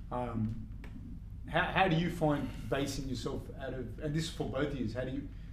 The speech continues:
pros and cons of being in a small gym in, in,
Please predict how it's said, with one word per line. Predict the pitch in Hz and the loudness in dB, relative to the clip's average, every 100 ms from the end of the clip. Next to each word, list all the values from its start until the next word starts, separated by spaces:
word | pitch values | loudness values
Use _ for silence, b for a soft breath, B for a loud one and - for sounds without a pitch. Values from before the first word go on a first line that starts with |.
| b | b
pros | - 156 151 | 12 12 12
and | 143 | 4
cons | - 143 139 | 0 -2 0
of | 127 | -2
being | 131 131 | -2 0
in | 123 | 0
a | 110 | -2
small | - 127 123 | -4 -2 -2
gym | 110 123 117 | 0 -2 0
in, | 110 107 - 123 | 0 0 -2 -6
in, | 117 110 | -4 -4